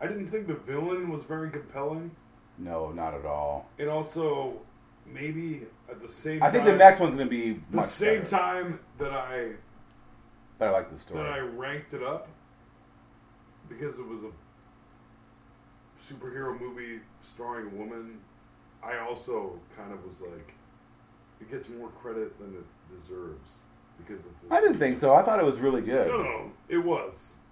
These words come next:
Speaker 1: I thought Shazam
Speaker 2: Like, I didn't think it was, it was, uh, bumped up
Speaker 1: Yeah.
Speaker 2: 'cause it was a
Speaker 1: I feel
Speaker 2: lady
Speaker 1: like
Speaker 2: movie.
Speaker 1: a dick now for saying
Speaker 2: Way to go,
Speaker 1: I would
Speaker 2: Joel.
Speaker 1: put Justice League.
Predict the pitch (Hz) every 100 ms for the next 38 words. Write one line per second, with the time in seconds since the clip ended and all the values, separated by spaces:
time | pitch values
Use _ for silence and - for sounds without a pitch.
0 | - 139 156 175 151 - 131 131 190 202
1 | 202 180 156 - - 156 143 123 107 117
2 | 110 104 95 - 120 107 113 101 95 123
3 | 104 104 98 90 92 110 170 151 71 127
4 | 135 - 110 107 104 101 95 - 113 110
5 | 98 - - - - - 101 107 110 113
6 | 110 104 165 185 - 214 - 165 170 165
7 | 156 - 151 147 143 127